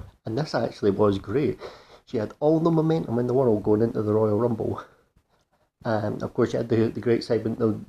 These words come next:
on the Go Home show before the Rumble when she was about to win the title, but Orton ultimately came in, cost her that with the R K O. But these segments, even before at the end of twenty twenty as well, between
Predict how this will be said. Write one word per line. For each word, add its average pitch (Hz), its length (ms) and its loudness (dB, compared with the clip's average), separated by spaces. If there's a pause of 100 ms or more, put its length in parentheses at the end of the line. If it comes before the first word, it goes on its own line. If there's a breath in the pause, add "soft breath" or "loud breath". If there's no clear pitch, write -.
on 113 140 2
the 117 60 6
Go 117 220 6
Home 120 220 0
show 110 160 -2
before 117 320 0
the 117 80 0
Rumble 113 320 2
when 107 180 2
she - 80 -10
was 113 140 -8
about 107 180 -2
to 113 80 -6
win 113 220 0
the 113 80 -6
title, 120 420 -4 (460 loud breath)
but - 180 -2
Orton 110 320 4
ultimately 107 460 0
came 107 220 -6
in, 107 220 0
cost - 340 2
her 113 100 -2
that 110 200 -2
with 107 180 -4
the 113 100 -4
R 107 120 -6
K 110 220 -4
O. 120 180 2 (540 loud breath)
But 139 220 -2 (680)
these 180 320 0
segments, - 760 -6 (120)
even 180 300 -2
before 131 400 0
at - 80 0
the 117 100 4
end 127 160 0
of - 60 -6
twenty 120 240 -2
twenty 131 320 -2
as 101 100 0
well, 101 160 2
between 107 480 -2